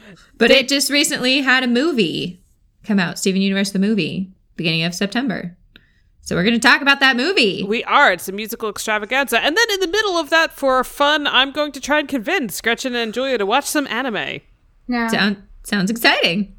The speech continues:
Speaker 2: But first, we gotta kick it off with fandom news, and the biggest news ever is that the twenty nineteen
Speaker 3: <laughs>
Speaker 2: Emmys were last night.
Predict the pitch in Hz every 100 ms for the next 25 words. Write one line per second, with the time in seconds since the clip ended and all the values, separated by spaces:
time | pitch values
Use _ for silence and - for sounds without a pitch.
0 | - - - 254 254 285 349 415 302 247
1 | 240 285 285 285 - 240 214 - - _
2 | 294 269 262 247 262 302 - 202 220 -
3 | _ 247 254 233 214 277 294 220 220 277
4 | 294 262 254 247 294 220 185 247 - 247
5 | - 214 269 - 240 - - 220 269 294
6 | 285 285 302 285 320 - 466 311 370 254
7 | 285 - 226 202 123 226 233 202 190 233
8 | -